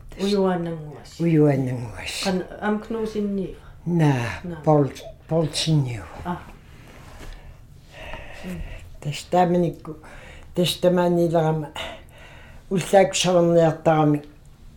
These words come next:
Speaker 1: арфинернуун.
Speaker 2: Мм.
Speaker 1: Тас арфинеққаанерту аггиаккаасага-, саарами такануга атаатикку ааллакаасарами таканангаани. Нукаппиарпаалуппассуи.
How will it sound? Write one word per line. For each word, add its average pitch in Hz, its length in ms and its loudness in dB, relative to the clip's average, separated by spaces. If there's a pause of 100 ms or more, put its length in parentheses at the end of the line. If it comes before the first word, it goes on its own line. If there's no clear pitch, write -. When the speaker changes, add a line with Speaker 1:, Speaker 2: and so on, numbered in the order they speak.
Speaker 1:
арфинернуун. 120 680 -2 (400)
Speaker 2:
Мм. 175 160 -8 (1200)
Speaker 1:
Тас 147 300 -4
арфинеққаанерту 151 1200 0 (260)
аггиаккаасага-, 147 1160 0
саарами 147 480 0
такануга 135 560 -6 (1300)
атаатикку - 720 -4 (140)
ааллакаасарами 127 920 -6 (220)
таканангаани. 98 960 -12 (1400)
Нукаппиарпаалуппассуи. 135 2000 -2